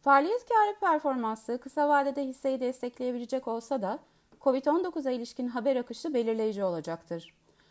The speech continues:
Hali hazırdaki durum, Türkiye'ye özellikle Almanya ve Rusya'dan gelen turistler, Gürcistan, Makedonya ve Almaty havalimanlarındaki toparlanma açısından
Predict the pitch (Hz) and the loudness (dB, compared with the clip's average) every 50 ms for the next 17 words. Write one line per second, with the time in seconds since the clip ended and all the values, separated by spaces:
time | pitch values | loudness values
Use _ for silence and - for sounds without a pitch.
0 | _ _ _ _ - 277 302 349 427 494 453 427 370 330 311 285 277 277 277 294 | _ _ _ _ 2 4 4 4 4 2 2 0 0 0 0 0 0 -2 -2 -4
1 | 202 214 208 185 185 202 262 302 - _ _ _ _ - - 294 330 392 392 - | -4 -4 -4 -4 -4 -4 -4 -6 -8 _ _ _ _ -6 -2 -2 -2 -2 -2 -2
2 | 415 320 285 277 - - 220 214 240 240 233 240 339 330 - 349 - - 226 226 | 0 0 2 2 2 0 0 0 0 -2 -2 -2 -4 -6 -4 0 2 2 2 0
3 | 233 240 247 277 294 285 285 233 247 247 294 311 - 294 262 226 247 240 240 214 | 0 -2 0 0 0 0 0 0 -2 -4 -4 -4 -4 -4 -2 -2 -2 -4 -4 -4
4 | 233 226 220 226 233 247 - 254 226 214 208 - - 185 175 185 247 269 - _ | -4 -4 -4 -4 -6 -6 -6 -6 -6 -6 -8 -8 -8 -6 -4 -6 -6 -8 -12 _
5 | _ _ _ _ _ _ _ _ - 254 254 233 226 254 233 - - - 220 214 | _ _ _ _ _ _ _ _ -4 -4 -4 -2 -4 -6 -8 -8 -6 -4 -4 -2
6 | 226 262 269 254 220 226 - 233 202 233 240 262 294 311 302 269 262 - 196 208 | -2 -2 -2 -2 -4 -4 -6 -8 -6 -6 -4 -2 -2 -2 0 0 0 0 0 -2
7 | 214 226 240 254 285 285 311 294 269 254 240 254 247 240 233 233 220 220 220 220 | -2 -2 -2 -2 -2 -2 -2 -2 -2 0 0 0 0 0 0 0 -2 -2 -4 -4
8 | 220 208 220 214 233 - 233 220 220 254 233 226 226 226 233 240 254 277 220 - | -4 -4 -6 -6 -6 -6 -6 -4 0 2 2 2 2 0 -2 -2 -2 -2 -4 -6
9 | - 202 - - 202 190 175 - 240 302 | -8 -12 -12 -8 -8 -6 -2 -2 -2 -2